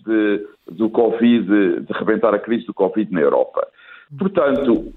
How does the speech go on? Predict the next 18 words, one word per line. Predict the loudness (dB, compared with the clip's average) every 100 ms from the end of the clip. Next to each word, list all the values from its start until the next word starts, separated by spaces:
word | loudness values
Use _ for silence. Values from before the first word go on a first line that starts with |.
| -2
vai, | 0 2 -2 -4
vamos | -2 -2 -2
fazer | -10 -6 -6
exatamente | -2 -4 -4 -8 -4
o | -2
mesmo | 0 0 0
que | -2
já |
estava | 0 0 0
a | -2
ser | -4 -4
feito, | 0 0 -2 -14 _ _
gastando | -2 0 2 0 -2
três | -4 -4 -2
mil | -4
milhões | -2 -2 -4
de | 0
euros. | 0 0